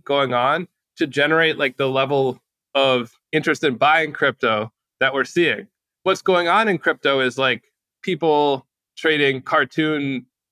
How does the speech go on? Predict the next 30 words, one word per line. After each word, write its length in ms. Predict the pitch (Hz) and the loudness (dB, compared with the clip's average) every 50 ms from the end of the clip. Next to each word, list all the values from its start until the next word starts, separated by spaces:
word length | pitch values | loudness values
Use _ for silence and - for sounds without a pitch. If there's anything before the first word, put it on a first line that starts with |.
| _ _ - | _ _ -4
apes 360 | 165 170 156 120 - - - | -2 -2 -2 -4 -8 -20 -12
for 160 | - - 147 | -4 -4 -4
tens 320 | 127 - 147 143 139 135 147 | -2 -2 -2 -2 -2 0 -2
of 100 | 139 - | -2 0
thousands 360 | 143 135 135 127 - 139 135 | 0 0 0 0 -2 -6 -6
of 80 | 123 117 | -4 -2
dollars, 480 | 135 127 127 123 120 117 117 110 117 | 0 2 2 2 2 0 0 0 -2
or 320 | 123 123 120 117 117 117 _ _ _ _ _ _ _ - | -2 0 2 0 0 -2 _ _ _ _ _ _ _ -8
maybe 240 | 120 113 117 127 127 | -4 -2 0 0 0
now 220 | 127 131 135 147 | 2 2 2 2
it's 160 | 147 131 - | 0 -2 -2
wizards. 680 | 143 175 190 160 147 135 120 107 101 98 - - _ _ _ _ _ _ _ _ - | 0 0 0 2 2 0 0 0 -2 -4 -10 -20 _ _ _ _ _ _ _ _ -2
But 160 | 156 160 160 | -2 0 2
yet, 220 | 175 180 165 - _ _ _ _ _ _ _ _ _ _ _ - | 0 0 0 -2 _ _ _ _ _ _ _ _ _ _ _ -6
in 140 | 170 170 165 | -4 -2 0
the, 340 | 160 156 151 147 135 123 - _ _ _ _ _ _ _ - - | 0 0 0 0 -2 -4 -8 _ _ _ _ _ _ _ -16 -16
most 340 | - - 165 190 196 - - | -10 -4 -2 -2 -2 0 0
of 60 | 185 | 0
the 60 | 160 - | 0 2
financial 440 | 160 151 156 175 208 214 - 208 | 0 0 2 2 0 0 0 0
media, 460 | 156 135 131 127 127 123 123 123 127 _ _ _ _ _ - | 0 0 -2 0 0 0 0 0 -4 _ _ _ _ _ -2
now 180 | 160 170 175 | 0 0 0
crypto 340 | 175 - 196 165 - 180 165 | 0 0 -2 -2 0 0 0
is 100 | 147 - | 0 0
being 200 | - 165 151 143 | -2 -2 -2 -2
treated 340 | - - 175 160 151 151 143 | -4 -2 -2 0 0 0 0
as, 160 | 135 123 123 | 0 0 0
like, 160 | 139 127 - | -2 -2 0
this 160 | - 139 - - | -2 -4 -4 -4
serious 580 | - 160 156 151 151 147 139 135 127 - - | -4 -2 0 0 0 0 0 -2 -4 -6 -6